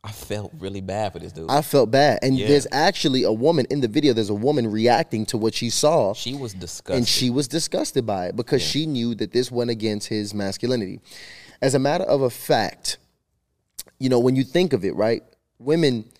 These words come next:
Speaker 2: like, there's a standard that we have as men. Like, there's, we're expected to operate a certain way. And this is how we know it, right?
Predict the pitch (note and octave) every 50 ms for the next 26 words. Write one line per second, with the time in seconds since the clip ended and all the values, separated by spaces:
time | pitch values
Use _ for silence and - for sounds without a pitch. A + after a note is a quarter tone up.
0 | _ _ _ _ _ _ _ _ B2 C3 A#2 A2 D3+ G3 A3+ A3 F#3 - - -
1 | - C#3 C#3 C3+ B2 A2+ G2+ A2 G#2 G2+ A2 A#2 A2 A2 A#2 A2 G#2 F#2+ G2+ F#2
2 | G#2+ G#2 G#2 F#2 E2 D#2 D#2 - - _ _ _ _ _ _ _ - - A#2+ A2
3 | C3 C#3 C3+ A#2+ G#2+ - B2 A#2 B2+ E3+ - - C#3 - - - - D3 C3+ -
4 | - B2+ A2+ - B2+ - - A2+ A#2+ A#2+ - A#2 G#2+ G2+ G2+ F#2+ F#2 - - G2+
5 | - - - B2 G2 D#2+ G2+ G2+ F#2+ G2 F2+ - - - _ _ _ _ D3 C#3
6 | B2 E2+ - _ - _ _ A2+ C#3+ F#3+ F3+ E3+ D#3 D#3+ D#3 C#3 C3 C3 C3 C3
7 | C3 A#2+ G2 - - G2 G#2+ A#2+ B2+